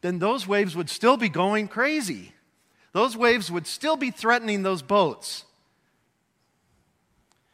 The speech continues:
When Jesus commanded the wind and the waves to stop, both of them did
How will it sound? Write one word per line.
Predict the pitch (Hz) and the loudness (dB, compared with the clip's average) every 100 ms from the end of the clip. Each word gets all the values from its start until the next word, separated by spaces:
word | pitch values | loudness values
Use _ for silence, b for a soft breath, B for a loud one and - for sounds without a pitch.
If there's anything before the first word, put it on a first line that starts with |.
| _ _ _ _ _ _ _ - - - - | _ _ _ _ _ _ _ -20 -20 -20 -10
When | - 147 | -4 -2
Jesus | 156 269 269 262 | 0 0 0 -4
commanded | - 214 233 240 196 | 0 2 4 4 2
the | 156 | 0
wind | 160 220 226 196 | 2 2 2 0
and | |
the | 160 | -2
waves | 151 190 208 175 | 2 4 4 2
to | - | -8
stop, | - - 190 185 180 | -8 4 8 8 6
both | 196 208 202 | 2 0 0
of | 147 | -4
them | 156 147 | -4 -2
did | 165 185 170 | 0 0 0